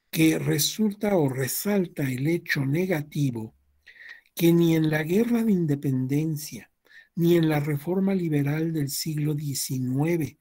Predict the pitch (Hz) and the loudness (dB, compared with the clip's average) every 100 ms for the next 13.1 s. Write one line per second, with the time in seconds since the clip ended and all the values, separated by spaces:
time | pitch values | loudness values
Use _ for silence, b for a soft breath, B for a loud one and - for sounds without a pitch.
0 | B B B B 160 160 165 151 147 - | B B B B 2 4 4 2 0 -4
1 | - 151 180 202 208 - 156 135 123 127 | -4 0 2 2 0 -2 -2 -2 -4 -6
2 | 117 120 117 - 147 143 160 170 151 _ | -6 -10 -8 -8 -2 -2 0 -4 -6 _
3 | _ _ _ _ 175 175 165 156 156 156 | _ _ _ _ 4 6 6 4 0 0
4 | 214 214 - 180 160 143 135 - 127 - | 0 0 -2 0 0 0 -2 -4 -6 -6
5 | 135 143 127 160 175 175 - 131 127 151 | -10 -8 -6 -2 -2 -2 -6 -8 -4 -4
6 | 151 147 147 143 147 143 151 160 143 - | -6 -8 -4 -2 0 2 2 0 -2 -4
7 | B B _ 147 135 131 151 180 175 131 | B B _ 2 2 4 2 0 0 -2
8 | 160 - 147 - - 131 120 117 156 - | -4 -4 -4 -4 -4 -2 0 -2 -4 -6
9 | _ b b - - 170 156 - 208 220 | _ b b -8 2 2 2 0 2 4
10 | 214 190 170 160 - - 165 160 170 - | 4 2 0 0 -4 -2 0 0 -2 -8
11 | _ _ 160 156 180 170 - 156 143 143 | _ _ -4 -2 0 -2 -2 0 2 2
12 | 151 151 147 139 139 135 135 156 156 180 | 0 -6 -2 -2 0 -4 -6 -6 -4 -6